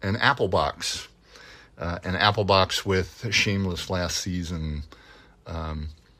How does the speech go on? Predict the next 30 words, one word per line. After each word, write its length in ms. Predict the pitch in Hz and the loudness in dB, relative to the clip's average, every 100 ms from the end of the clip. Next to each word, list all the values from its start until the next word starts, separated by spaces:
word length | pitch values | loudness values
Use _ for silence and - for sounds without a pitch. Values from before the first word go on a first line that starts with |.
| _ _ _ _ _ _ _ _ - | _ _ _ _ _ _ _ _ -16
carved 460 | - 95 80 82 - - - - | -2 -2 0 -4 -10 -20 -20 -6
in 140 | 95 | -4
it 160 | 82 78 | -2 -2
or 160 | 76 73 76 - - | -4 -6 -10 -12 -8
wood 220 | 82 76 - | -6 -6 -10
cut 200 | - 82 | -4 -2
in 140 | 80 80 | -2 -4
it 140 | 76 | -4
or 140 | 76 73 - | -6 -8 -10
something. 320 | - - 80 - _ | -8 -8 -10 -12 _
I 80 | 78 | -8
don't 160 | 82 78 | -8 -4
know 100 | 80 | -2
how 100 | 87 | 0
those 220 | 92 - | 0 0
things 220 | 85 82 | 0 -2
work. 220 | 87 87 - - - - 101 | -4 -4 -12 -18 -18 -4 2
Uh, 240 | 92 90 | 4 4
but 360 | 80 110 87 - - - | 6 6 6 0 -20 -8
you 80 | 95 | 0
might 160 | 104 95 | 0 0
be 80 | 98 | 0
wondering, 400 | 101 92 80 - - | 0 0 -2 -8 -14
"Jim, 360 | - 170 107 73 - - | -6 -4 -2 -6 -10 -4
what's 240 | 123 123 | -2 0
an 80 | 120 | -4
apple 260 | 139 92 | -2 -4
box?" 440 | 85 76 71 - - - 120 | 0 0 0 -6 -8 -10 2
Well, 320 | 135 107 127 - - - - - | 4 4 0 -10 -16 -10 -10 -4
um, 420 | 98 98 92 92 | 0 2 2 0